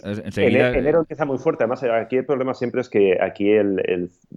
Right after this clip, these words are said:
Speaker 2: eh, entre el uno y el seis de enero, entre Reyes, estamos todavía de, de, de juerga, ¿no?
Speaker 1: Claro.
Speaker 2: Pero por ahí, el uno, el dos de enero ya se acaba el cachondeo, ya están a tope.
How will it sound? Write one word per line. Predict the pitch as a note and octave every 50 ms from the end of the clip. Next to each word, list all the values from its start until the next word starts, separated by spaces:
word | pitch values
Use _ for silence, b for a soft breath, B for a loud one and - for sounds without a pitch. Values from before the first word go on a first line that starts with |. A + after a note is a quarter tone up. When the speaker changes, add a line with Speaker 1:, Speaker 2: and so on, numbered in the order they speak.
| - -
Speaker 2:
eh, | G2+ - - -
entre | - - A2 F#2 G#2+
el | G#2 G2+
uno | G#2+ A2+ B2 A#2+
y | A#2 A2+ A2 A2 A2 G#2+ G#2+ G#2 -
el | - G2+ F#2 F#2 F2
seis | - A2+ G#2+ G#2+
de | G#2
enero, | G2+ A#2 A2+ G#2+
entre | G2 F2+ G2+
Reyes, | F#2+ G#2 A2 A2+ A#2+ A#2+
estamos | A2 - G2 F#2+ G2 -
todavía | - G2 G2 F#2+ G2+ G2+ G2+
de, | F#2+ F#2+ F#2 F2+ F2 F2 F2
de, | F2 F2 F2+ F2+ -
de | - E2 -
juerga, | - - B2 B2+ G#2+ G#2 A2 G#2
¿no? | A#2+ D#3+ - b b b b -
Speaker 1:
Claro. | A2 G2+ F2 D#2+
Speaker 2:
Pero | A2+ A2 A2 G#2+
por | - _ - A2+ A2+
ahí, | A2 A2+ A#2+ C3+ C#3+ -
el | - A2+ G#2+ G2 G2
uno, | G2+ G2+ G#2 G#2+ G#2 G#2 G#2 G2+
el | G2 F#2+
dos | G2 G2+ G2
de | G2+
enero | G2 G2+ G2+ G2+ A2 A2 G#2+ G#2 G#2+ G2+ - G2+
ya | F#2+ G2 F#2
se | F2+ - G2
acaba | - F#2+ F#2+ F#2+
el | F#2
cachondeo, | - F#2+ - - G2 F#2+ G2+ G#2+ A#2+
ya | A#2 G2+ G2
están | F#2+ - F#2+
a | G2 F#2+
tope. | - G2+ - - C3 D#3